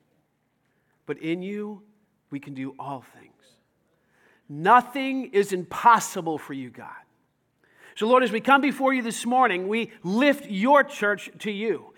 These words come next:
We thank you that you are building your church, and your promise is the gates of hell will never prevail against you. But, Father, while you are building a church amongst us, you are growing a beautiful tree in the garden of our hearts.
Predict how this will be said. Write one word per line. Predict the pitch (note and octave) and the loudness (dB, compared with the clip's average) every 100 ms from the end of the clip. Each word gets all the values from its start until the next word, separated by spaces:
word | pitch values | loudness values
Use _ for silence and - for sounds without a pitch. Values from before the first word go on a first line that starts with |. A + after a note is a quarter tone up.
| - | -8
We | G#3+ | -4
thank | A#3 C4+ C4+ | -2 0 -2
you | B3 | -2
that | A3+ F#3+ | -4 0
you | A3+ C#4+ | 2 6
are | C#4 | 6
building | F3 C4 C4+ A#3+ | 6 4 4 2
your | G3 | -2
church, | F3+ - F#3+ F#3+ | -4 -2 -4 -2
and | F#3 | -6
your | F3+ | -6
promise | G3 G#3+ G#3 F#3+ | 0 2 2 -4
is | F#3 | -8
the | F3+ | -8
gates | D#3 F#3 F3+ | -4 -6 -6
of | E3 | -6
hell | E3+ E3 | -2 0
will | E3 | 0
never | D#3 D#3 F3+ F#3+ C#3+ C3 - - | -2 4 6 6 2 -6 -8 -10
prevail | E3 C#3+ D#3+ D3 C3 - - | -8 -2 -2 -2 -4 -10 -14
against | C3+ C#3 C#3 - - | -10 -8 -10 -12 -20
you. | G2 F2 _ _ _ _ _ _ - | -20 -20 _ _ _ _ _ _ -10
But, | F#3 | -8
Father, | - B3 A3 | 4 6 6
while | G#3 B3 | 6 6
you | C4+ B3+ | 6 4
are | A3 | 2
building | F3 B3 A#3 | 4 4 4
a | G3 | -4
church | - A#3 A3+ - | -4 -4 -4 -6
amongst | F3+ F#3 G3+ A3 D#3 - | -8 0 0 0 -4 -10
us, | C3+ C3+ - - _ - _ | -10 -10 -14 -16 _ -20 _
you | D#3 F3+ A#3+ G3 D3+ - - | -10 -4 -2 0 -2 -6 -8
are | D3+ | -8
growing | D#3 F#3+ G3 E3 | -4 -2 -2 -2
a | D3+ | -8
beautiful | D3 G3 F3 D#3 | -10 -10 -8 -10
tree | D3 - F#3+ | -12 -12 -8
in | D3+ | -8
the | C3 | -8
garden | D3 D3 C3+ | -6 -6 -6
of | A#2+ | -12
our | A2+ | -14
hearts. | A2+ - C3 - | -14 -18 -18 -20